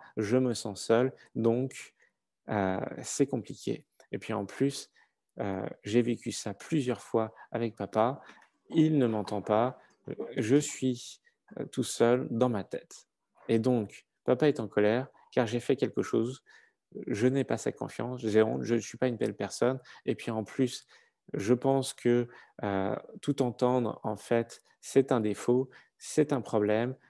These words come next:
parce que mon père est ennuyé que je lui dise qu'il y a trop de bruit et en fait, bah, c'est moi qui ai le problème puisque, euh, il n'accepte pas que, euh, je, j'ai une hyperacousie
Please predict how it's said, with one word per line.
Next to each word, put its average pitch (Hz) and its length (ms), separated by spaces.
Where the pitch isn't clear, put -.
parce 104 220
que 131 200
mon 107 180
père 123 260
est 107 160
ennuyé 107 400
que 107 140
je 92 80
lui 101 80
dise 117 280
qu'il 117 220
y 104 100
a 101 40
trop - 200
de 101 60
bruit 110 360
et 120 420
en 101 140
fait, 127 380
bah, 107 140
c'est - 160
moi 120 180
qui - 120
ai 110 40
le 98 60
problème 135 460
puisque, - 520
euh, 95 400
il 123 120
n'accepte 107 460
pas 147 260
que, 123 380
euh, 104 320
je, 101 580
j'ai 104 240
une 120 240
hyperacousie 113 1200